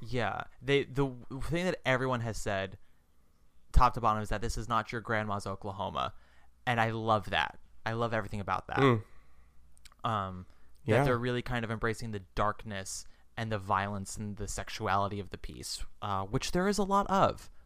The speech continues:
Speaker 1: Like, there's a fucking murder
Speaker 2: There
Speaker 1: on
Speaker 2: is.
Speaker 1: stage.
Speaker 2: Yeah, I mean, there's, there's a shack full of porn.
Speaker 1: Yeah, there's a shack full of porn.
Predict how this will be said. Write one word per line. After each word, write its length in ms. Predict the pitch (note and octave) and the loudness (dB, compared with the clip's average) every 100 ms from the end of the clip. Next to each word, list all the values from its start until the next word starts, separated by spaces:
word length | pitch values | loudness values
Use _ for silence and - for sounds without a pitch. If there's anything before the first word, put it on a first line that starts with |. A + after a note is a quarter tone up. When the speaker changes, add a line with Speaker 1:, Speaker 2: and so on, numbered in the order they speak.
| - | -6
Speaker 1:
Like, 140 | C#3 B2+ | -4 2
there's 180 | E3 F#3 | 2 2
a 60 | |
fucking 320 | - F#3 F#3 | 0 2 2
murder 180 | E3 E3+ F#3+ | 6 6 10
Speaker 2:
There 20 | |
Speaker 1:
on 140 | - F#2 | 10 8
Speaker 2:
is. 80 | - | 6
Speaker 1:
stage. 360 | - - - - - - - - - - - - - - - - - - - | 0 0 -4 -6 -12 -14 -16 -16 -14 -14 -14 -14 -14 -16 -18 -16 -14 -14 4
Speaker 2:
Yeah, 360 | - G3+ F2+ F2+ | 6 10 10 10
I 60 | G#2 | 8
mean, 220 | C3+ C3+ | 8 8
there's, 280 | C#3 B2+ - | 6 6 -2
there's 220 | A2+ C3 C3+ | 2 4 4
a 80 | |
shack 480 | A#2 - C3 C#3 - | 2 2 4 4 2
full 220 | - C#3+ | 2 4
of 100 | C3+ | 4
porn. 580 | - A2+ D#3 D#2+ G1+ A2+ - - | 4 4 4 2 -2 -6 -12 -14
Speaker 1:
Yeah, 540 | G#2+ G#2+ F3+ C4 A#3 G#2+ - - - - - | -2 6 8 8 4 2 -6 -20 -20 -6 6
there's 260 | E3+ F#3 | 6 8
a 60 | A3 | 2
shack 320 | - E3 D#3+ | 8 8 8
full 220 | - D3+ | 6 6
of 80 | D3 | 6
porn. 380 | D#3+ F3+ F3 | 6 4 4